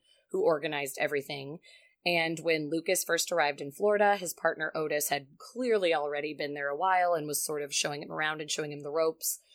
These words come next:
introduced him to Don, and Lucas realized this was the guy he had to prove himself to.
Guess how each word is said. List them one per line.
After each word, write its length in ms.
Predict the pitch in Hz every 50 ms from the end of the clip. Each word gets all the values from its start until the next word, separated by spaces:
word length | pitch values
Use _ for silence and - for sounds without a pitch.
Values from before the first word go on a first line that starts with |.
| - - _ _
introduced 540 | 175 170 170 - 156 147 160 156 156 - -
him 100 | 151 147
to 80 | 147 147
Don, 460 | 143 175 165 165 165 165 165 165 170 - - - - _ _ _ -
and 380 | 170 165 160 156 156 160 151 - -
Lucas 340 | - 165 156 - - - -
realized 360 | 160 156 151 147 143 147 143
this 180 | - 151 - -
was 100 | - 151
the 80 | - 143
guy 200 | 156 147 143 147
he 80 | 143 147
had 80 | 135 -
to 60 | 143
prove 220 | - - 247 285
himself 420 | 330 208 147 - - 127 - - -
to. 200 | - 147 147 -